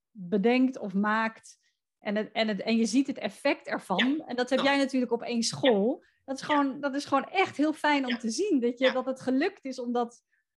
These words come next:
Speaker 1: ja, om iedereen
Speaker 2: Nou ja,
Speaker 1: zo
Speaker 2: dat,
Speaker 1: enthousiast
Speaker 2: wat
Speaker 1: te
Speaker 2: jij
Speaker 1: krijgen.
Speaker 2: zei, het effect, het effect nu na een paar jaar
Speaker 1: Ja.
Speaker 2: is al, al, al echt wel, vind ik, groot. En dat, dat kan natuurlijk alleen maar groter worden.
Speaker 1: Ja.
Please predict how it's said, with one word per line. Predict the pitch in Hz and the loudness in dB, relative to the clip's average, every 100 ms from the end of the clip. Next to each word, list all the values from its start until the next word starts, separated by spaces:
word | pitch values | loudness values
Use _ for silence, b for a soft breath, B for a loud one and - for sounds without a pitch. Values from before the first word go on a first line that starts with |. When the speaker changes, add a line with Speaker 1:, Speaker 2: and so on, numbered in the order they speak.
| _ _ _ | _ _ _
Speaker 1:
ja, | 247 226 | -2 0
om | 240 | 0
iedereen | - 330 285 | 2 4 6
Speaker 2:
Nou | 277 | 4
ja, | |
Speaker 1:
zo | 269 | 4
Speaker 2:
dat, | 254 | 4
Speaker 1:
enthousiast | 311 285 311 392 | 2 4 2 2
Speaker 2:
wat | 277 | 0
Speaker 1:
te | - | 4
Speaker 2:
jij | 302 | 2
Speaker 1:
krijgen. | - - - | 2 -2 -8
Speaker 2:
zei, | - | -12
het | - | -4
effect, | 269 269 - 320 330 - | -2 -2 2 2 2 -8
het | 233 | -12
effect | - 247 - 320 - - | -8 -8 -2 -2 -2 -6
nu | 277 349 | -4 -2
na | 277 247 247 | 0 0 0
een | 262 | 0
paar | 277 285 | 2 4
jaar | 254 262 339 381 - _ _ | 4 2 2 -4 -14 _ _
Speaker 1:
Ja. | 226 233 180 - | 0 0 0 -6
Speaker 2:
is | _ 294 - | _ -8 -2
al, | 233 247 254 - | 0 2 0 -2
al, | 220 233 240 233 214 - | -2 0 2 0 -2 -6
al | - 233 226 214 | -4 -4 -4 -6
echt | - 277 - | -6 -6 -4
wel, | 233 208 208 | 0 0 0
vind | 233 226 | -2 -2
ik, | 214 196 | -2 -10
groot. | - 220 262 403 - | -4 0 2 2 -2
En | - 240 | -4 -2
dat, | 233 233 _ 220 214 - | -4 -8 _ -4 -4 -12
dat | - - | -18 -16
kan | - 262 | -2 -2
natuurlijk | 269 262 | -2 -4
alleen | 240 247 | -2 0
maar | 240 | -2
groter | - 254 262 220 | 0 0 0 -4
worden. | 226 320 269 170 226 - | -2 -2 -2 -4 -6 -8
Speaker 1:
Ja. | 220 233 - | -2 0 0